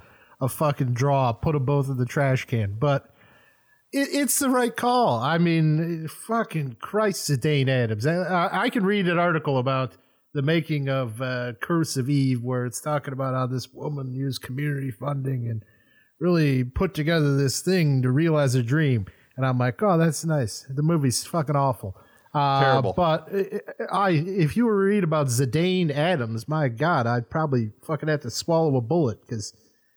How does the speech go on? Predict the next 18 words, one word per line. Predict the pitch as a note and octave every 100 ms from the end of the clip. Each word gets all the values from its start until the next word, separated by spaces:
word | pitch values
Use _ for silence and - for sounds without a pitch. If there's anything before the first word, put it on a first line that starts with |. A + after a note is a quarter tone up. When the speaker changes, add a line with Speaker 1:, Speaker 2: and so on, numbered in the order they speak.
| _ _ -
Speaker 1:
I, | E3+ F#3 -
I, | D3 A#2+ - _
this | G3 G3+ C4+ - -
is | G#3+ G3 -
just | C#4 -
so | G#3
reprehensible. | F3 D3 D#3 C#3 B2+ F3+ - G2 F2+
One | A#2 A#3+
of | A#3 F#3
these | G3 E3
is, | C#3+ A#2+ A2+ - _ _ _ _ _ _ _ -
is | C3+ C#3
a, | C3 A2 - G#3 F3 F3 - - F3
a, | E3+
just | - C#4+ - - F#3
an | D#3
embarrassingly | C#3 E3+ E3 D3 D3+ C3 B2
bad | B2+ B2+ A#2+ A2